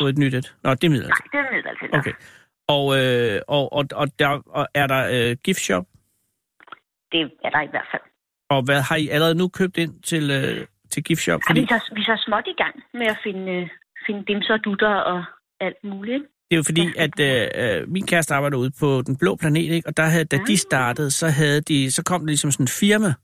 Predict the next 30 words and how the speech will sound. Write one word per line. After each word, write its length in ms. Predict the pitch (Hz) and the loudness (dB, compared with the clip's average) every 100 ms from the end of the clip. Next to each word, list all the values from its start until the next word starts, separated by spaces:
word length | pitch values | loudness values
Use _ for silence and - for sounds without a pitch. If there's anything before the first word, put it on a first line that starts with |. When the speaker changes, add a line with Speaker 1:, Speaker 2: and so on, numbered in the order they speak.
| _ 165 | _ 0
Speaker 1:
øh, 140 | 139 | 2
som 300 | - 135 127 | 2 -2 0
Speaker 2:
Ja. 100 | 294 - - - 123 | 0 -2 -6 -12 0
Speaker 1:
havde 420 | 143 135 131 - - | 4 4 2 -4 -2
det 120 | 175 127 | 2 4
hele, 280 | 120 113 | 4 2
ikke? 140 | 165 - - - - - | 0 -2 -14 -20 -20 -4
Og 100 | 156 | 0
der 60 | 160 | 2
er 40 | |
nogle 80 | 165 | 2
Speaker 2:
Jo, 60 | |
Speaker 1:
af 40 | 180 | 2
de 60 | |
Speaker 2:
jo. 40 | 170 | 2
Speaker 1:
ting, 200 | 175 147 | 0 0
hvor 80 | 143 | 0
man 80 | |
tænker, 220 | 131 123 71 | 0 -4 -4
"Ah, 180 | - - - | -6 -8 -12
det 60 | - | -14
er 40 | |
måske 160 | - - | -12 -14
ikke 120 | - | -14
så 80 | 120 | -8
sjovt." 240 | - - - 220 - | -6 -6 -4 -2 -2
Speaker 2:
<laughs> 200 | - - | 0 2
Speaker 1:
Men, 200 | 156 165 | 2 2
men, 240 | 151 139 | 0 2
øh, 760 | 143 127 120 117 95 - 120 | 2 4 4 2 0 -2 -4